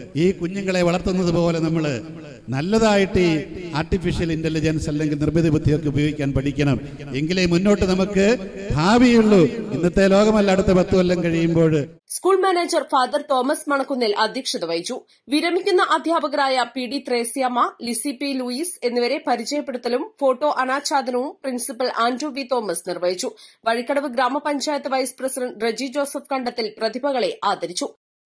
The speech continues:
Speaker 2: പി ടി എ പ്രസിഡന്റ് ജൂഡി തോമസ് വിരമിക്കുന്നവർക്കുള്ള മംഗളപത്രം സമർപ്പിച്ചു. പ്രധാനാധ്യാപകൻ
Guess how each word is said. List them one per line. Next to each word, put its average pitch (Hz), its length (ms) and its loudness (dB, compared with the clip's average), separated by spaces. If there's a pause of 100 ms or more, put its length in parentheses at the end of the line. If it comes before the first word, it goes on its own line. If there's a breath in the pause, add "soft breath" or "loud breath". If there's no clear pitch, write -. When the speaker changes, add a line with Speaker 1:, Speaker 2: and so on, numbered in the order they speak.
Speaker 2:
പി 320 120 0
ടി 381 140 0
എ 415 40 2
പ്രസിഡന്റ് 359 500 -2
ജൂഡി 269 380 -2
തോമസ് 226 440 0
വിരമിക്കുന്നവർക്കുള്ള 311 920 -2
മംഗളപത്രം 254 680 -2
സമർപ്പിച്ചു. 202 540 -6 (160)
പ്രധാനാധ്യാപകൻ 285 880 -2